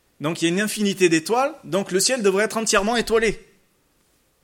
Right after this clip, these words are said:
Mais on, il y en a beaucoup qu'on ne voit pas. Et, et on arrive seulement à, à donner des noms à celles qu'on voit, et on est obligé d'envoyer des télescopes dans l'espace et de faire toutes sortes, euh, de, de calculs scientifiques pour essayer d'estimer.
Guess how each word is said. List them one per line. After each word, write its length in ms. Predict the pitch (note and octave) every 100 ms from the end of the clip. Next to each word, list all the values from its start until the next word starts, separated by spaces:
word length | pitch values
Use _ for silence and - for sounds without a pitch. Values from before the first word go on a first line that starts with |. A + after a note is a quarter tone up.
| A#2+
Mais 160 | C#3 D3+
on, 220 | D3 C#3+
il 60 | C#3
y 60 |
en 40 | C#3
a 60 |
beaucoup 280 | C#3+ F#3 A#3+
qu'on 140 | G3
ne 80 | F3+
voit 180 | F3+ F#3
pas. 260 | F#3+ C#3+ - -
Et, 340 | C#3+ - C#3+ D3
et 40 |
on 140 | D3
arrive 240 | E3+ G#3 F#3+
seulement 420 | - A3 G3+ G#3
à, 120 | E3
à 200 | D3 D#3
donner 300 | D3+ E3+ F3+
des 140 | D#3+ D#3+
noms 260 | F3+ A3 - -
à 100 | C#3+
celles 220 | C#3+ E3 E3
qu'on 180 | D#3
voit, 340 | D3 F3+ A3 F3+
et 200 | D#3 D3+
on 100 | D#3
est 40 |
obligé 260 | D#3+ D3 F3+
d'envoyer 340 | F3 F3+ G3
des 180 | E3+ C#3+
télescopes 840 | - - G#3 G3 F#3+ - G3+ E3
dans 120 | E3+
l'espace 560 | E3 D#3+ - F#3+ F#3 -
et 80 | D3+
de 80 | C#3+
faire 220 | D#3 C#3+ - -
toutes 180 | F3 -
sortes, 260 | F#3 F3+
euh, 260 | D#3 D3 C3+ C#3 - -
de, 280 | D3 D#3 D3
de 80 | C#3+
calculs 580 | C#3+ G3 F#3+ - A3+ F#3+
scientifiques 640 | F#3+ F#3 E3+ D#3+ A#3+ -
pour 160 | F3+ F#3
essayer 260 | - G3
d'estimer. 640 | F#3 F#3+ - G3 G3 D3